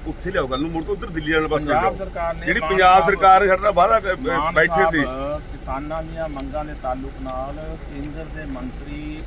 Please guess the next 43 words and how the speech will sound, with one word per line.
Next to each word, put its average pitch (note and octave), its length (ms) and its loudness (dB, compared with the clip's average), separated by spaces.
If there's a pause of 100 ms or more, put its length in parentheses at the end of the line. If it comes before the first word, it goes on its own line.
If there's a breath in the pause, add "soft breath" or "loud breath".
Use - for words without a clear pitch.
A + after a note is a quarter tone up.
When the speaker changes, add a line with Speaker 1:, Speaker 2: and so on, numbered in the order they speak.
Speaker 2:
ਔਰ C#3+ 240 -10
ਮਤਲਬ C#3+ 600 -12
ਵੀ C4+ 180 -10
ਉਹਨਾਂ C#3+ 120 -10
ਦੇ D3 60 -8
ਨੁਮਾਇੰਦਿਆਂ C3+ 520 -8
ਨਾਲ C3 280 -8
ਰਾਤ C3 260 -6
ਨੂੰ - 100 -12 (100)
ਦੋ C#3+ 220 -10
ਦੋ D#3 60 -10
ਵਜੇ D#3+ 200 -8
ਤੱਕ, D3 120 -8
ਅ, D3 60 -12
ਕਿਸਾਨ C3+ 720 -10
union C#3+ 120 -10
ਦੇ D#3+ 280 -10
ਨਾਲ D3 200 -8
ਰਲ C3+ 60 -8
ਕੇ C3 240 -12
ਗੱਲਬਾਤ C3 280 -10
ਕਰਦੇ - 440 -12 (280)
ਰਹੇ। F3+ 140 6
Speaker 1:
ਇਹ G3+ 60 8
ਸਾਨੂੰ F#3 340 2 (120)
ਇਹ F3+ 120 4
ਨਹੀਂ G3+ 100 -2
ਪਤਾ F3 180 6
ਵੀ G3 80 2
ਕਿਸਾਨ D#3 540 0
union G3 180 -4
ਨਾਲ G#3 100 -2
ਗੱਲ F#3 180 0
ਕਰਦਾ F#3 260 4
ਸੀ G#3+ 180 -4
ਕਿ A#3 120 -6
ਕੇਜਰੀਵਾਲ F#3 480 2
ਨੂੰ F#3 100 -6
ਬਰੀ D#3+ 180 4
ਕਰਾਉਣ D#3 220 2
ਖਾਤਰ D3+ 220 0
ਕਰਦਾ D3 260 -2
ਸੀ C#3 160 -4